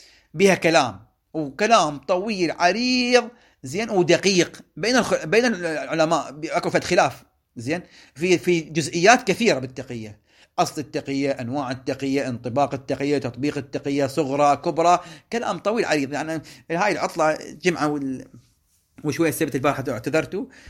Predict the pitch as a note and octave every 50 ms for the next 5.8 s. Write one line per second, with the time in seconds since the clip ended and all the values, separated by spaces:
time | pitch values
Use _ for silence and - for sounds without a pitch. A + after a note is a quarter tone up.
0 | - _ - C3 C3+ C3 C3 B2 B2 - - C3+ D#3+ A3+ B3+ A3 F3 E3 D3 C3
1 | C3 G#2+ A#2+ C#3 C#3 B2+ B2+ A#2 A#2 A2+ A#2 - E3+ A3 - - - - - -
2 | B2+ C#3+ D#3 E3 E3+ F3 D3+ C3 - F3+ G3 G#3 E3+ D3+ B2+ A#2+ - - _ -
3 | C#3+ E3 D#3 C#3 F3 D#3 C3+ B2 A2 A#2+ B2 B2+ A#2+ C3 B2 B2+ B2+ C3 D3+ C3
4 | C3 C3 B2+ G#2+ A2+ A2 A2+ A2+ A#2 A#2+ A#2+ A#2+ C3 B2+ - A2+ A#2 A2+ A#2 A2
5 | C3 D3 D#3 D#3 D#3 D3+ - C3 A#2+ B2 A#2 A#2 C3 A#2+ A2+